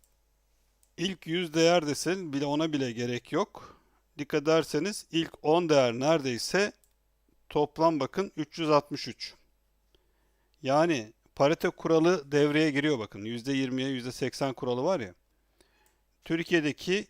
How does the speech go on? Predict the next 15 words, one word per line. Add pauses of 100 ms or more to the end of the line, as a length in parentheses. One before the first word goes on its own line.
ilk
beş
on (460)
sanayi
odasına
bağlı
şirketlerin, (600)
bakın,
sayısı (540)
beş,
geri
kalan
beş
yüzdekilerin
neredeyse